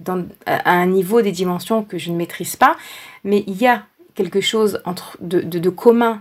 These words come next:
dans cette Neshama. Et, et donc, c'est bon également, euh, le jour de la Iloula de Moshe Rabbeinu, de, d'aller, d'arriver à Méron.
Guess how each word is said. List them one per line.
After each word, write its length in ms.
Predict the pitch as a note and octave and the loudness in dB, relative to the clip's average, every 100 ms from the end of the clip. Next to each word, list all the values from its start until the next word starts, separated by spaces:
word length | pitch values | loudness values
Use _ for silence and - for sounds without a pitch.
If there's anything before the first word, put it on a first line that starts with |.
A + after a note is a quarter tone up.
| - | -8
dans 100 | F3 | -8
cette 220 | - F3 | -8 -6
Neshama. 540 | F3+ F3 F3+ F#3+ F4 G#4+ - - - _ | -8 -6 -2 0 0 -2 -14 -20 -20 _
Et, 440 | - B3 A#3 A#3 - - - | -2 2 6 4 2 -8 -10
et 100 | G#3 | -6
donc, 300 | F#3 E4 F#4 | -2 -2 -4
c'est 180 | - A#3 | -6 -4
bon 220 | A#3 D4+ E4+ - | -2 -2 -4 -6
également, 640 | - C4 A#3 G#3+ G3+ G#3+ - - | -4 2 2 4 2 0 -4 -10
euh, 100 | F#3 | -6
le 60 | F#3 | -2
jour 180 | G#3 A3+ | -2 0
de 100 | F#3+ | -2
la 120 | F3 | -2
Iloula 300 | E3+ F#3+ G#3+ | -2 0 0
de 80 | G3+ | 0
Moshe 220 | F#3 F#3+ | -2 -2
Rabbeinu, 380 | E3+ E3 G3 A3+ | 0 2 2 0
de, 240 | F3+ G#3+ | -2 -4
d'aller, 440 | E3 F3+ F#3+ A3+ - _ _ | -4 2 4 2 -2 _ _
d'arriver 500 | E3+ F3 F3+ F3+ G#3+ - | -8 -6 -4 -2 -4 -4
à 80 | F#3 | -4
Méron. 380 | F#3 E3+ D#3 | 0 0 -2